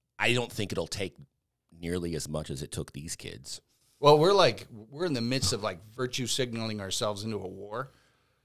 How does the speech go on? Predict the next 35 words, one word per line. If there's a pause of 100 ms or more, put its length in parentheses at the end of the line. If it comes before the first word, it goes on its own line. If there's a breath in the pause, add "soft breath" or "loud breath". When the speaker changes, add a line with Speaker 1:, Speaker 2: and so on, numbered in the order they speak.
Speaker 2:
So
as
soon
as
you
commit
to
something
like
that, (300)
you
gotta (220)
transition
pretty
quick
to
becoming (320)
brutal, (100)
right? (600)
Speaker 1:
Right,
but
I,
what
I'm
saying
is,
is
that
I
don't
think, (360)
I
think
people
nowadays,